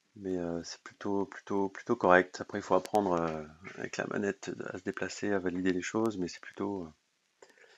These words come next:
ça passe plutôt tranquillement. Euh, on va faire un petit tour des paramètres. Donc, paramètres du réseau, donc il y a de l'Ethernet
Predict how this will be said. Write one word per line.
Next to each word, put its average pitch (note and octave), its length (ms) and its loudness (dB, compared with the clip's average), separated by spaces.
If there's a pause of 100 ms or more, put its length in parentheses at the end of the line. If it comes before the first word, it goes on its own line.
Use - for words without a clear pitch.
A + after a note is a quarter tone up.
(300)
ça - 100 -20
passe - 160 -6
plutôt G2+ 380 -8
tranquillement. G#2+ 1300 4 (160)
Euh, F2+ 520 0
on F#2+ 160 -6
va F#2 120 -4
faire - 160 -6
un F#2 60 -4
petit F#2 160 -12
tour G2 160 -6
des F#2+ 100 -4
paramètres. F#2+ 640 0 (100)
Donc, F#2+ 180 -6 (720)
paramètres F#2+ 320 -2
du F#2 80 0
réseau, F#2+ 560 4
donc F#2 240 0
il F#2 60 2
y - 20 6
a F#2 60 4
de F#2 160 2
l'Ethernet F#2+ 480 4